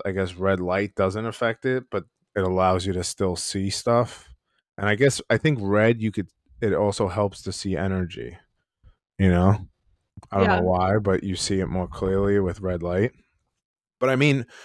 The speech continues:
Speaker 1: basic trance really is, there's so many levels of, like, trance, you know? It's like when you watch T V, you're kind of in a trance. A trance really is just, like, a,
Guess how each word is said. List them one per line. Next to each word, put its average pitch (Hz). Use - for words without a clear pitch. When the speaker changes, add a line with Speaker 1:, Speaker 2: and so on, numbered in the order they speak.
Speaker 1:
basic 147
trance 123
really 110
is, 98
there's 113
so 147
many 113
levels 107
of, 92
like, 95
trance, 92
you 95
know? 92
It's 98
like 95
when 101
you 110
watch 104
T 104
V, 101
you're 95
kind 92
of 80
in 98
a 90
trance. 87
A 101
trance 120
really 101
is 95
just, -
like, 90
a, 90